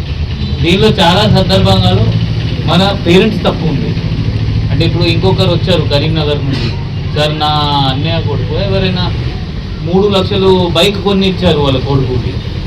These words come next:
ఆ తప్పు ఎవరిది? తండ్రిది తప్పు ఎవరిది? మీరు ఏం చేయాలి? జైలు పంపాలా?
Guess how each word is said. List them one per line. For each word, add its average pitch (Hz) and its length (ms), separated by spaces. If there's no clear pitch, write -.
ఆ - 80
తప్పు 175 300
ఎవరిది? 185 440
తండ్రిది 185 460
తప్పు 190 260
ఎవరిది? 226 460
మీరు 165 140
ఏం 180 160
చేయాలి? 196 500
జైలు 165 180
పంపాలా? 185 560